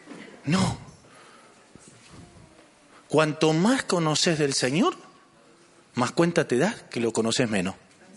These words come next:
Cuando alguien dice, "Yo sé mucho de la Biblia", eso es un vago literal. Ay, pastor, pero no sabe los años de trascendencia. Puede tener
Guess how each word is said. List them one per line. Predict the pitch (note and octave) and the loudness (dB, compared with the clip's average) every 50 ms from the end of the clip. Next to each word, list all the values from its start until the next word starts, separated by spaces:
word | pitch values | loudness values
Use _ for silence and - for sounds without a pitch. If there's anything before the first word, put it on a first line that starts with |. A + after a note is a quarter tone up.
| - - - - - - - - - - - - - - A#3 - - - - - F#3+ - - - C4 B3+ - - - - - - - - - - - - - - - - - - G#3+ - - - - G#3 G3+ - - A2+ G#2+ - - - - - - - - - - - - - - - - - - - - - - - - - - - - - - - - - - | -20 -20 -20 -20 -20 -20 -18 -18 -18 -18 -18 -18 -18 -18 -18 -18 -20 -20 -20 -20 -20 -18 -16 -14 -14 -14 -16 -16 -20 -20 -20 -20 -20 -20 -20 -20 -20 -20 -20 -20 -20 -20 -20 -20 -20 -20 -20 -20 -20 -20 -20 -20 -20 -20 -20 -20 -20 -20 -20 -20 -20 -20 -20 -20 -20 -20 -20 -20 -20 -20 -20 -20 -20 -20 -20 -20 -20 -20 -20 -20 -20 -20 -20 -20 -20 -18 -16 -14 -2
Cuando | - C3+ E3 E3+ F#3+ A#3 | 2 4 4 6 6 6
alguien | D4 E4 C#4+ A3+ | 6 4 4 4
dice, | G#3 - D3+ | 2 2 2
"Yo | A#2+ A#2 C#3 | 2 2 2
sé | - - C#3 | 2 2 4
mucho | C3 C#3 D3+ C#3 - A#2 A2 | 4 4 4 4 2 2 2
de | G#2+ | 2
la | G2+ G#2+ G#2 | 2 2 2
Biblia", | A2 A2 G2+ F#2+ F#2+ - - | 2 2 2 0 -2 0 0
eso | F#3+ F#3+ - | 0 0 0
es | E3+ - - | -2 0 2
un | C#3 C3 B2+ | 2 2 4
vago | B2+ D3+ F3+ G#3 G#3+ G#3+ G#3 | 2 2 2 2 2 0 0
literal. | D3 A2+ A2+ - G#2+ G2 - - - - - - - _ - - - - - - - B4+ B4+ - - - - - - - - - - - - - - - - - - - - - - - - - - - | 0 -2 -2 -2 0 -2 -2 -4 -6 -10 -16 -20 -20 _ -20 -20 -18 -16 -16 -14 -14 -16 -16 -18 -18 -20 -20 -20 -20 -20 -20 -20 -20 -20 -20 -20 -20 -20 -20 -20 -20 -20 -20 -20 -20 -20 -20 -12 -4 -2
Ay, | E2 F2 | -2 -2
pastor, | - - - - - - - F#2 E2+ | 0 -4 -6 -6 0 0 0 0 2
pero | - - F2+ E2 | 0 0 0 0
no | E2+ E2+ | 0 0
sabe | D#2+ - G#2 F#2+ F#2+ | 0 2 2 2 2
los | F2 F#2 - - B2 | 0 0 0 0 0
años | A#2 A#2 A2+ G#2 | 0 0 0 0
de | G2 F#2+ | -2 0
trascendencia. | - G#2 G2+ - - G2+ G#2+ A#2 G#2+ G2+ A2 G2+ - | 0 -2 -2 -2 -2 0 0 0 0 2 0 -2 0
Puede | - F3 F#3+ F#3 F3 | 2 2 2 2 2
tener | - D#3 D3+ D#3 D3+ D3+ | 2 2 2 2 0 0